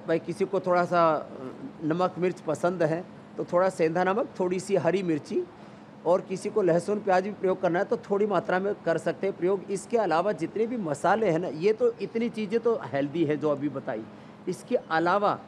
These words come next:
जो भी मसाले ज़्यादा खाते हैं ना, गरम मसाला, फिर फला, सब्जी मसाला, इसके नाम पर इतने synthetic test inhalers मिलाते हैं, वो सब health के लिए अच्छे नहीं मेरे बहन मीनाक्षी जी।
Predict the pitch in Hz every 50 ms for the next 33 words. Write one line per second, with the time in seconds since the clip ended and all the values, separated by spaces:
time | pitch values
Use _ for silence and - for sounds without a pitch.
0 | - - - - - - 139 190 220 240 220 277 262 220 196 190 - 208 208 214
1 | 226 220 - 180 175 180 180 214 202 - 185 175 165 - 185 165 160 160 151 123
2 | 160 170 175 175 175 170 165 156 147 - 160 147 151 151 151 147 147 143 147 143
3 | 147 151 - 175 170 - - - 180 175 175 170 151 135 151 - - 180 170 147
4 | 139 180 175 160 151 151 - 165 151 151 156 156 147 147 143 139 135 - - -
5 | - - - - 160 165 - - 196 180 165 156 160 151 160 170 165 151 - -
6 | 185 208 226 220 208 196 180 147 - - - - - - - - 170 147 - -
7 | - 160 160 160 160 147 - - 180 185 180 - 202 190 - - 202 190 - -
8 | 196 185 180 175 - - - 175 156 160 147 165 165 170 185 196 196 185 - -
9 | - - - - 170 160 160 160 151 151 - 165 165 160 156 156 165 151 - -
10 | 190 185 - - - - - - - - - - - 160 180 202 196 - - 220
11 | 214 220 214 - - 190 180 - - - 214 196 165 151 139 139 139 131 127 135
12 | 143 135 131 110 107 107 - - - - - -